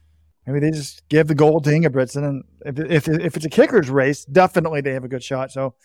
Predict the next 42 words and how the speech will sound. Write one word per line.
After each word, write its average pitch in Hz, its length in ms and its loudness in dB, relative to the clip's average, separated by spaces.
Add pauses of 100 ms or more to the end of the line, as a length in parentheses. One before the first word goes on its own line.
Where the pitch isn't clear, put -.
(160)
I'm 160 60 -6
not 175 160 2
gonna 147 120 -4
rule 151 160 4
it 151 60 6
out. 151 160 4 (240)
And 160 100 -8
by 180 140 6
the 170 80 0
way, 151 340 2 (360)
I 160 80 -8
know 180 120 0
you'll 170 220 0
know 151 180 0
this, 147 240 -4
John. 143 360 -4 (1040)
Intern 165 300 -4
Alex 151 440 2 (100)
or 143 220 -4
Weldon, 139 540 0 (2500)
I'll 135 80 -16
send 151 220 -6
you 139 60 -6
five 156 220 2
dollars 147 280 4
in 135 100 -2
Venmo 135 340 0
if 113 80 -12
you 131 60 -8
know 143 280 -2
who 165 240 -2
got 147 320 0 (360)
third 175 260 0
place 151 400 -2
in 147 140 -14
the 139 80 -10
world's 139 360 -8
men's 139 220 -8
five 139 220 -6
thousand 131 340 -4
last 123 320 -8
year. 113 220 -10